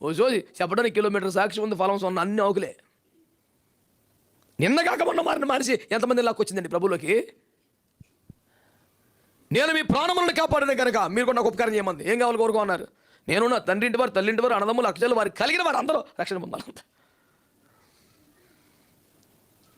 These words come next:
అందరూ ఈ మిద్దె మీదకి రాగలిగితే పక్క, లేత నాకు సంబంధం లేదన్నారు.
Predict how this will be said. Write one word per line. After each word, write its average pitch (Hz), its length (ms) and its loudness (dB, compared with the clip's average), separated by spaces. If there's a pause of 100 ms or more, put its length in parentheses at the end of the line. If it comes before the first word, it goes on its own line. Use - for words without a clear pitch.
(580)
అందరూ 123 280 0
ఈ 117 60 2
మిద్దె 120 240 -2
మీదకి 117 220 0
రాగలిగితే 101 580 -2 (320)
పక్క, - 180 -10
లేత - 420 -4
నాకు 87 120 -6
సంబంధం 82 240 -8
లేదన్నారు. - 480 -14